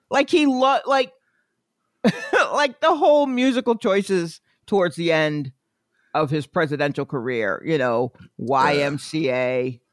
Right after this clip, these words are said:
Speaker 1: Like, who, why? How did, there was a troll in his,
Speaker 2: <laughs>
Speaker 1: you know, all those young people in blue suits, and none of them were like, "Well, maybe not this one because it's the Village People." Uh,
Speaker 2: Right,
Speaker 1: you know?
Speaker 2: right.
Speaker 1: So,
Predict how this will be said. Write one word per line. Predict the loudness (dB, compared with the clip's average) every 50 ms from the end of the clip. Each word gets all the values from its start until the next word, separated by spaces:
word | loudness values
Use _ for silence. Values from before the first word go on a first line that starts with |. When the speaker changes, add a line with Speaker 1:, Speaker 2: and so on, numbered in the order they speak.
| _ -2
Speaker 1:
Like, | 0 0 0 0
who, | -2 -2 -2 -2 -2 -4
why? | -8 -6 -4 -2 0 0 0 -2 -2 -4 -8 -12 _ _ _ _ _ _ _ _ _ _ _ _
How | -4 0 2 2 2 2
did, | 2 2 0 0 -2 -10 _ _ _ _ _ _ _ _ _ _ _ _ _ _ _ -14 -4 2
there | 4 4 4
was | 4 2
a | 2 0 2
troll | 2 4 4 4 6 4 4 4 4
in | 4 4
his, | 4 4 4 2 0 -2 -4 -6 -8 _ _ -8 -8 -8 _ _
Speaker 2:
<laughs> | -10 -10 -10 _ _ -12 -8 -2
Speaker 1:
you | 0 2 2
know, | 2 4
all | 4 6 6 6 6
those | 6 6 4 4 2
young | 0 0 0 0 0 -4
people | -6 -6 -8 -6 -4 -4 -2 -2
in | -2 -4
blue | -6 -6 -6 -4 -4 -4
suits, | -6 -4 -6 -6 -6 -4 -2 0
and | 0 0 0 0 -2 0
none | 0 0 0 2 0
of | 0
them | 2 2 2 2 0
were | 0 0 0
like, | 0 0 0 0 -2 -4 _ _ _ -10
"Well, | -4 -2 0 2 0 0 -2 -4 _ -16
maybe | -12 -6 -2 0 0 0 0 -2 -2
not | -2 0 -2 -2 -4 -6 -6
this | -4 -4 -4 -4 -4
one | -6 -4 -4
because | -6 -8 -6 -4 -4 -4 -4
it's | -8 -12 -12 -6
the | -6 -6
Village | -6 -2 -2 -2 -2 -2 -4 -10 _ -14 -12
People." | -12 -12 -12 _ -20 _ _ _ _ _ -20 _ _ _ -4 0
Uh, | 2 2
Speaker 2:
Right, | 4 4 4 2
Speaker 1:
you | 4
know? | 4 4 4 4 2 0 _ -8 -20 -20 -20 -10 0 2
Speaker 2:
right. | 2 2
Speaker 1:
So, | 2 2 2 2 2 2 -2